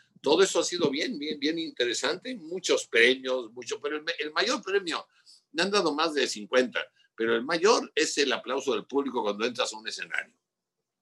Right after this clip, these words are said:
La gente reconoce quién eres por tu carrera y todavía sobrepasando ese primer aplauso que es emocionantísimo de saber que la gente sabe quién eres,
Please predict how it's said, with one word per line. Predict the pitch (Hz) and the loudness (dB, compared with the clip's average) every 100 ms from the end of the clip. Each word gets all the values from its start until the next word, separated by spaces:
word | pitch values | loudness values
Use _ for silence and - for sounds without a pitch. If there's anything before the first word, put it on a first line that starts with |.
| _ _ _ | _ _ _
La | 110 | -4
gente | - 127 123 | -2 0 2
reconoce | 110 107 110 117 135 104 | 2 0 0 0 0 -2
quién | 85 98 101 | -4 -4 2
eres | 107 170 - | 2 0 -6
por | 95 90 | -8 -8
tu | 95 | -4
carrera | 87 92 107 117 - - - - - _ _ | -2 2 0 0 -6 -18 -20 -20 -20 _ _
y | 104 110 - | -6 -4 4
todavía | 151 156 139 143 | 4 4 4 4
sobrepasando | - 120 117 110 110 - 139 147 127 | 4 0 0 0 -2 2 2 2 4
ese | 131 131 117 | 2 2 -2
primer | 107 104 120 | -4 -6 -2
aplauso | 110 - 120 113 107 | -2 -2 -2 -2 -4
que | 92 | -6
es | 110 | -6
emocionantísimo | 113 98 - 98 95 90 120 110 101 92 | -6 -8 -8 -8 -10 -10 -10 -10 -12 -16
de | 92 | -10
saber | 90 107 101 | -4 -4 -4
que | 98 | -4
la | - | -2
gente | 101 92 101 90 78 | -4 -6 -4 -4 -4
sabe | - 104 101 101 | -4 -2 -2 -2
quién | - 98 | -4 -4
eres, | 95 104 147 - | -2 -2 -4 -12